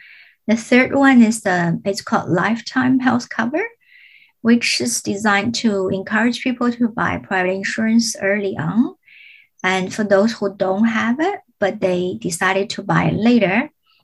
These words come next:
they have to pay a, um, penalty, like, about two percent loading on premium each year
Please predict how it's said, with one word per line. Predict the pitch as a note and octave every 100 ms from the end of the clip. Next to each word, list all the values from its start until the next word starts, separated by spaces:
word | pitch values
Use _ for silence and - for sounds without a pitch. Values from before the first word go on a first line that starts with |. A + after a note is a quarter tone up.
| _
they | G#3+ G3
have | F#3+ F3 -
to | G#3
pay | - G3 F3+
a, | F3 F3 - - -
um, | F#3 F3+ F3+ F3 F#3+ A#3 - -
penalty, | - G3 G3+ G3+ A3 - - -
like, | B2+ -
about | E3 F3 C#3 -
two | - A3
percent | F#3+ F#3+ - G3
loading | - F#3+ G3+ F#3+ F#3+ B3
on | F3 E3+ D#3+ - -
premium | F#3 F#3 - F3+ A3
each | G#3+ - - -
year | - B3